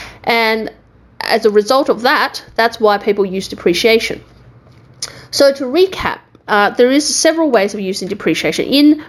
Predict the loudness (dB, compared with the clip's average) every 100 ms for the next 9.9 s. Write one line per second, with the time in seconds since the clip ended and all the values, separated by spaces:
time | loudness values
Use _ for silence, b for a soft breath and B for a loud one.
0 | 0 0 2 -2 -2 0 2 2 -2 2
1 | 2 4 2 2 2 0 0 B B B
2 | B 2 2 2 -2 2 4 6 4 2
3 | B 0 4 4 2 0 -4 -4 -20 -20
4 | -10 -8 -8 -2 2 2 0 -4 -4 2
5 | 2 2 -2 -2 -2 -2 -4 -6 -6 -4
6 | -2 -2 -4 -2 0 0 -2 0 2 0
7 | 0 -2 -2 -2 -2 -2 -4 -4 -2 -2
8 | 0 -2 -4 -4 -6 -4 -4 -4 -4 -4
9 | -4 -6 -4 -4 -4 -4 -4 -6